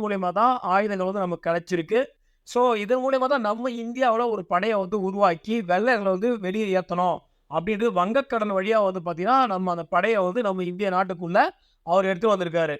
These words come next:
So, மூன்றாவது இடமா இந்த பகுதி வந்து பார்க்கப்படுது. போர்ட் பிளேயரின் தெற்கு பகுதியில அவர் கொடி ஏத்தன அந்த இடத்தை இன்று வரைக்கும் பத்திரமா வந்து பாதுகாத்து வச்சிருக்காங்க.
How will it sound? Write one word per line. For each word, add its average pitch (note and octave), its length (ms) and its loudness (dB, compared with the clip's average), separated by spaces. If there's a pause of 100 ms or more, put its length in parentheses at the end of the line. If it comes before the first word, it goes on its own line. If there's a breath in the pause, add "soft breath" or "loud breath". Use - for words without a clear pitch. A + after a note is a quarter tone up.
(220)
So, A#3+ 260 0
மூன்றாவது C4+ 680 2
இடமா A#3 440 2
இந்த F#3+ 640 0
பகுதி F#3+ 260 0
வந்து F#3 260 0
பார்க்கப்படுது. F3 560 0 (120)
போர்ட் B3+ 280 2 (200)
பிளேயரின் G#3 420 0
தெற்கு F#3+ 420 -2
பகுதியில F#3 540 2
அவர் E3+ 340 -4
கொடி G#3+ 400 0
ஏத்தன F#3 180 -2
அந்த F3 400 -2
இடத்தை F3+ 480 -4
இன்று A3 380 0
வரைக்கும் G3+ 440 -2 (420)
பத்திரமா A3+ 480 2
வந்து G3 200 0
பாதுகாத்து F3+ 600 2
வச்சிருக்காங்க. E3 640 0